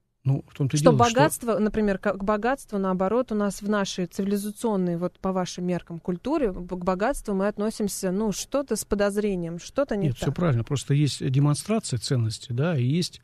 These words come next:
Speaker 1: э, ценности в своей су-, сути, да.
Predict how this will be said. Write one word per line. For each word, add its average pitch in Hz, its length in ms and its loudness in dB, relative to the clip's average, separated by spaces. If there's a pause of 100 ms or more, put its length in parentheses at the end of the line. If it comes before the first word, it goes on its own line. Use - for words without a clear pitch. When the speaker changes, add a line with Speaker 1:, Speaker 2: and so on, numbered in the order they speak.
(440)
Speaker 1:
э, 120 1080 4
ценности 175 460 2
в 110 80 -6
своей 135 200 2
су-, 135 280 -2
сути, - 340 -4
да. 139 240 -2